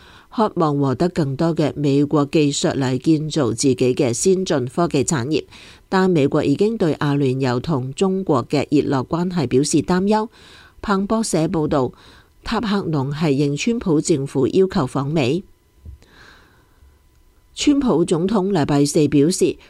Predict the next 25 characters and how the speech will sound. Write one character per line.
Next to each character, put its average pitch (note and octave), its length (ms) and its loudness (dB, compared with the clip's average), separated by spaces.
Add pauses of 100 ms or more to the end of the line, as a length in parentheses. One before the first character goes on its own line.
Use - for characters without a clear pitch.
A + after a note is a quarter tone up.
佢 A3 140 2
同 E3+ 240 0
北 G3 100 0
韓 F3+ 200 -2
領 C#3 180 -2
導 D#3+ 140 2
人 C3 260 0
金 D3 260 -2
正 C3+ 300 0
恩 F3 220 0 (280)
仍 E3+ 140 2
然 D3+ 340 2
維 C3+ 240 2
持 C#3+ 200 2
良 B2 200 0
好 C#3 140 -4
關 D#3 340 -2
係。 E3+ 240 -2 (380)
據 E3 260 2
韓 C3 320 -6
國 D3 280 0
時 - 180 -4 (140)
報 D3+ 180 0
報 C#3+ 180 0
道， C#3 220 -2